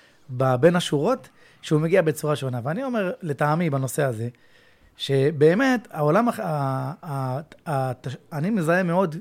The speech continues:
קשר בין המסורת לבין הזהות היהודית. עכשיו, השאלה, מה הנקודה? אתה אומר, מה, זהות יהודית? זה מלחמה, זה ללכת עכשיו, אנחנו לא מוותרים על הזהות, הולכים, בג"ץ פוגע לנו, ההוא עושה לנו, ההוא לוקח לנו, זה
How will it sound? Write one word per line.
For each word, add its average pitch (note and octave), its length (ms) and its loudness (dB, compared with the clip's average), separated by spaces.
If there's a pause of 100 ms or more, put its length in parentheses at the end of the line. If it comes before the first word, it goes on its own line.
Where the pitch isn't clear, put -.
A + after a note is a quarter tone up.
קשר F3+ 320 -4
בין E3+ 180 0
המסורת G3+ 640 -4 (680)
לבין F#3 380 -2 (120)
הזהות D#3+ 320 0
היהודית. C3 440 -2 (120)
עכשיו, A#3 200 -6
השאלה, C#4+ 340 -4
מה C4+ 120 -2
הנקודה? F3+ 380 -4 (640)
אתה D#3 100 2
אומר, F3+ 180 4
מה, C#3+ 200 0
זהות D#3+ 280 2
יהודית? G#3 340 2
זה F#3 80 0
מלחמה, C#4+ 760 -2
זה F#3+ 120 -2
ללכת B3 360 -2
עכשיו, A#3+ 200 -8
אנחנו B3+ 300 -2
לא C4+ 80 0
מוותרים C4 380 -8
על C4 120 -6
הזהות, B3+ 560 -6
הולכים, B3 340 -10
בג"ץ A#3+ 300 -4
פוגע C4 380 -4
לנו, A#3+ 300 -2
ההוא C4 180 2
עושה A#3 200 -2
לנו, B3+ 260 -8
ההוא C4 160 -8
לוקח B3 380 -6
לנו, B3+ 260 -8
זה - 140 -8